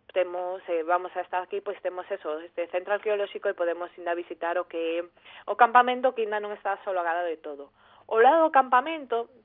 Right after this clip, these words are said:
tamén temos unha, unha vila, eh, eh, unha villa romana, non? Digam-, unha domus. E se supón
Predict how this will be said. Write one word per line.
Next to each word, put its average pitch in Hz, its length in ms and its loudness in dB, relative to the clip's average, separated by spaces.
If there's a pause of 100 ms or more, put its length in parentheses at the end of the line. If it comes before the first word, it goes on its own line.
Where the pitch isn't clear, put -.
tamén 220 400 -4
temos 254 400 -2 (320)
unha, 220 800 -2
unha 226 240 -4
vila, 226 400 -2 (160)
eh, 175 500 -8 (480)
eh, 190 320 -4
unha 208 320 -6
villa 208 240 2
romana, 208 480 -2
non? 240 240 -10 (160)
Digam-, 196 480 -4
unha 208 240 -8
domus. 208 400 -6 (160)
E 285 80 -4
se 285 160 -4
supón 285 400 0